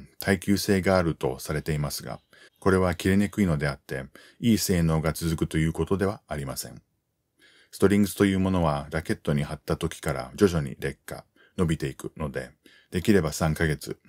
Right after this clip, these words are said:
長くても六ヶ月に一回ぐらいは貼り替えるべきです。ポリの場合、日本人で正しい打ち方をしていれば、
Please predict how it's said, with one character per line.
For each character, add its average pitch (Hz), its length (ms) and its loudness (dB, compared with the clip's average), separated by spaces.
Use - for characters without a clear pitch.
長 95 220 2
く - 60 -14
て 82 120 0
も 65 160 0
六 80 180 -2
ヶ 101 140 2
月 90 220 -2
に 104 120 2
一 - 220 -8
回 82 180 2
ぐ 78 100 0
ら 78 100 2
い 69 60 -2
は 62 160 -10
貼 - 140 -8
り 82 100 0
替 87 160 0
え 80 60 2
る 71 100 -4
べ - 100 -6
き - 100 -14
で 64 140 -14
す。 - 280 -20
ポ 107 100 6
リ 95 80 4
の 82 140 2
場 73 180 2
合、 73 140 -4
日 95 100 -2
本 110 180 2
人 107 200 2
で 85 120 2
正 85 320 0
し 104 80 0
い 87 40 4
打 78 100 4
ち - 100 -6
方 85 260 0
を 101 80 2
し - 80 -8
て 85 120 0
い 76 80 2
れ 71 80 -6
ば、 65 200 -6